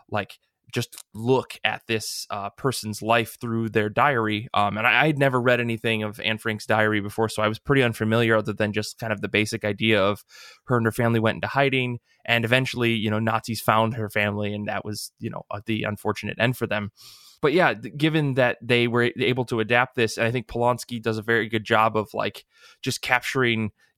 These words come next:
Germany and Denmark and, and Poland and all the various, like, countries that they, they touch on, um, very, very well. But yeah, like, the last fifty pages of this book are some of the, some of the most powerful things that I've read in a long time, both the ad-, adapted stuff and illustrated pieces, as well as just the,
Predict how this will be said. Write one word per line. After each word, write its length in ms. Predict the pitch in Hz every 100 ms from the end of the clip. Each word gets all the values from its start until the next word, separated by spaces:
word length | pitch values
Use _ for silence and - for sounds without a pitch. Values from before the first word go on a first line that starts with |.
| 117
Germany 540 | 120 127 123 123 117
and 380 | 107 104 104 -
Denmark 560 | 117 120 113 117 113 -
and, 460 | 107 101 98 98 98 _ -
and 260 | 104 101
Poland 400 | - 110 113 110
and 60 | 110
all 80 | 113
the 80 |
various, 420 | 113 117 113 - -
like, 180 | 107
countries 320 | - 120 - 117
that 140 | 110
they, 140 | 113
they 160 | 107 107
touch 340 | - 120 120
on, 240 | 113 107 104
um, 240 | 104 101
very, 220 | 113 117
very 180 | 110 104
well. 320 | 107 110 101 _ - - -
But 120 | 147 165
yeah, 120 | 156
like, 160 | 123
the 80 | -
last 320 | 131 147 165
fifty 220 | 175 - 156
pages 360 | 156 156 147
of 60 | 139
this 160 | 139
book 320 | - 135 - -
are 400 | 110 104 104 101
some 240 | - 127 120
of 80 |
the, 80 | 117
some 180 | - 123
of 40 |
the 60 | 117
most 200 | 117 -
powerful 560 | - 117 120 - 120 113
things 320 | - 117 113
that 100 | 107
I've 160 | 107
read 100 | 113
in 60 | 110
a 60 | 107
long 260 | 107 107
time, 300 | 113 113 127
both 180 | 120 110
the 200 | 113 107 -
ad-, 220 | 117 117 -
adapted 440 | 110 110 - 123
stuff 280 | - 120 -
and 80 | 95
illustrated 540 | 113 123 139 127 120
pieces, 340 | 131 - 135
as 180 | 123 110
well 240 | 110 120 131
as 160 | 113
just 300 | 107 117 -
the, 220 | 110 104